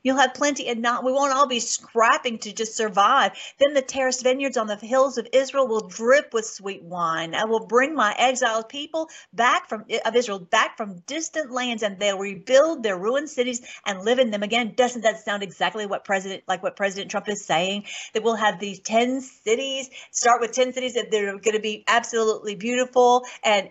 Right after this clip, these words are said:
and, and just everyone have just plenty.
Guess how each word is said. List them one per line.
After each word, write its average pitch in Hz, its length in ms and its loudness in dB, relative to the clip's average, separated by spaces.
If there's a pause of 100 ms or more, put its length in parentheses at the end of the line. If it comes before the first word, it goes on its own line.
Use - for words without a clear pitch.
(100)
and, 185 260 -8
and 208 100 -6
just 202 240 -2
everyone 240 520 2 (160)
have 202 280 -2
just 190 280 -12 (200)
plenty. 330 880 0